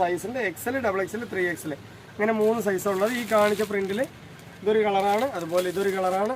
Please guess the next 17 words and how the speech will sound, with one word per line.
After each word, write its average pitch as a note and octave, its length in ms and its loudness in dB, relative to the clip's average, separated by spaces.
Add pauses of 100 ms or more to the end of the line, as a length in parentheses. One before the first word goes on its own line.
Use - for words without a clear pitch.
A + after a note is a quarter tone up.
അതുപോലെ D#3+ 380 -4
തന്നെ F3+ 180 -2 (140)
നമുക്ക് D3 260 -4
ഈ - 20 0 (100)
ഒരു E3+ 120 -4
കളറും D3 300 -2
വരുന്നുണ്ട് C3 340 -6
കേട്ടോ. B2 160 -10 (320)
ഇങ്ങനെ D#3 220 -6
ഒരു E3 60 -4 (100)
മൂന്ന് G3 260 0
കളേഴ്സാണ് D3+ 500 -4
ഇതിൽ E3 120 -6 (180)
അവൈലബിൾ C#3+ 340 -2
ആയിട്ടുള്ളത് C3+ 320 -4 (1200)
കണ്ടോ. B2+ 180 -10 (1040)
ഇതൊരു F3+ 220 -2